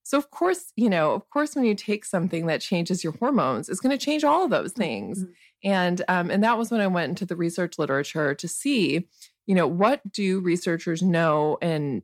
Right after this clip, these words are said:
Speaker 1: not know about the effects of hormonal birth control on our brains and the way that women experience the world. Um, and I was really shocked to see that researchers had been studying it for decades and that women just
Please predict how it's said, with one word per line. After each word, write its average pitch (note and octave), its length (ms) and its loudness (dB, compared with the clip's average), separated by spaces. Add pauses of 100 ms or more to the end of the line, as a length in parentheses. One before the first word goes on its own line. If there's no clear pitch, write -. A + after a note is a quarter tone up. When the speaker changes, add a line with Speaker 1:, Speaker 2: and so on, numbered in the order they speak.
(120)
Speaker 1:
not G3 380 2
know C3+ 600 -2
about E3 280 0
the F3 100 -2
effects E3+ 420 -4
of E3 260 -6
hormonal D#3 380 -2
birth - 240 -4
control D3 560 0
on D3+ 320 -2
our D3 140 -2
brains E3 500 -2
and D#3+ 100 -2
the D3+ 60 0
way E3 180 2
that F3 160 2
women D3+ 260 -2
experience C#3 600 -6
the D#3 80 -6
world. B2+ 480 0 (520)
Um, D3 440 2
and D#3 500 2
I E3+ 100 2
was E3+ 180 0
really E3 260 0
shocked E3+ 540 -2
to G3+ 80 -16
see D#3 580 -2
that D#3+ 220 0
researchers E3+ 600 0
had D#3+ 120 -2
been D#3+ 160 0
studying F3 500 0
it D3 160 0
for A3 120 0
decades G#3 720 -4 (360)
and G#3 100 4
that F#3+ 140 4
women G#3+ 260 2
just F3 200 -4